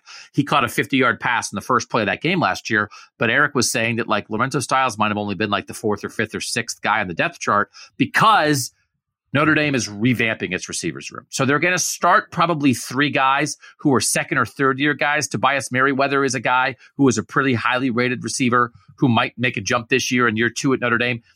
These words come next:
And then they have these three freshmen who are there right now that have a ch-, they're changing. And so the Notre Dame that you see, and Sam Hartman is such a, it's a great move to, like, drop this guy in, he's ready to go, but they're gonna have targets for him. So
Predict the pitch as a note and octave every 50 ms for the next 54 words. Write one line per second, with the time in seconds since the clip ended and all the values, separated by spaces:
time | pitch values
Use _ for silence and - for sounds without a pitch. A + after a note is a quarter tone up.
0 | _ _ - C#3+ C#3+ C#3 D3 D3 C#3+ C#3+ - _ - C#3+ C#3+ C#3+ B2+ A#2+ B2+ A#2
1 | - - - - C#3+ C#3 D#3+ F#3 G3+ G#3 F3+ - - - E3+ D#3+ - - - D3
2 | C#3 B2 A2+ C3+ B2+ B2 A2 B2+ B2+ A2+ G#2 G2+ A#2 A#2 A2+ - - A#2+ A#2+ F#2+
3 | D#2+ C#2+ C2+ - _ - - - _ _ - D3 C#3 B2 B2+ B2+ A#2+ B2 - -
4 | E3 D3 - _ - G#2 D3+ C#3 B2 - - D#3+ D3 C3 A2+ F2+ - - - _
5 | _ _ _ _ _ - - - - - C#3 C#3+ C#3 - - F3 D#3+ C#3 C#3+ C3+
6 | B2+ D3+ F3+ G3 G#3 G3 F#3+ F3 D#3+ D3+ D3 D3 C#3+ C#3 C3 - E3+ C3+ A2 G2+
7 | - - - G#3 A#3 A3 D#3 - E3+ F3 E3 - A#2+ G#2+ F#2+ - - - - -
8 | - - A2+ F#2+ - _ - - - - A2 F2 _ - - G2 A2+ E3+ A#3+ G3
9 | - - B2+ C#3+ F3+ F3 A#2+ G2 F2+ F2+ F2+ _ - - - - _ - - C3+
10 | C3 B2+ B2 B2 A#2+ _ _ _ - G#2 - A#2 B2+ D#3 F#3 - - G3+ G3+ E3+
11 | - - E3 C#3+ D3+ D3 C#3+ C3+ A#2+ G#2+ - C#3 D3 C3+ B2 A2 G#2+ - F3+ F3+
12 | A#2 A#2+ - - A#2+ - F3 G3+ F#3+ G3 - - - E3 E3 D#3 C3 A#2+ A2+ -
13 | - F#2+ E2 F2 E2 - - - - D#3+ D3+ C#3 A#2+ -